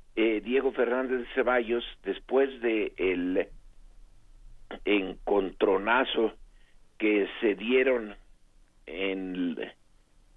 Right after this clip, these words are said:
en el, eh, pues en el diálogo que tuvieron, eh,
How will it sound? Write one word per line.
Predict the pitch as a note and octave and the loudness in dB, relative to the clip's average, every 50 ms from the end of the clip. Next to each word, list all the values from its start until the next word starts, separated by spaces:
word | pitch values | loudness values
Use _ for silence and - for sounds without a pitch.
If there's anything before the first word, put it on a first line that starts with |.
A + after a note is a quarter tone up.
| - - - - - | -20 -20 -18 -12 -8
en | A#1 B1+ F#2 F#2 G2 | -6 -2 0 2 2
el, | F#2+ F2+ F2+ F2 E2+ | 2 2 2 2 2
eh, | F2 E2+ D#2+ D2+ - - - - - - - - - - - - - _ _ - - - _ _ - - - - - - - - - - | 4 4 4 2 0 -4 -10 -18 -20 -20 -20 -20 -20 -20 -20 -20 -20 _ _ -20 -20 -20 _ _ -20 -20 -20 -20 -20 -20 -20 -20 -10 -2
pues | - D3+ D#3 - | 0 2 4 4
en | D3 C3 | 4 2
el | B2+ A#2+ A2 | 2 2 2
diálogo | G#2+ D3+ D#3+ D#3+ E3 D3+ B2+ C3 A#2 | 4 4 6 6 4 2 0 -2 -2
que | - A#2 | -2 -2
tuvieron, | G#2+ - G#2+ G#2 A2 B2+ C#3+ C#3 C3+ B2+ B2 A#2 A2 - - - - - - - - - - - - - - - - - - - - - | -4 -4 -6 -4 0 2 2 2 2 0 -2 -4 -8 -10 -14 -20 -20 -20 -20 -20 -20 -20 -20 -20 -20 -20 -20 -20 -20 -20 -20 -20 -12 -4
eh, | - G#2+ A2 A2 G#2+ G#2 G2+ F#2+ F2 | 0 2 2 2 0 -2 -4 -8 -10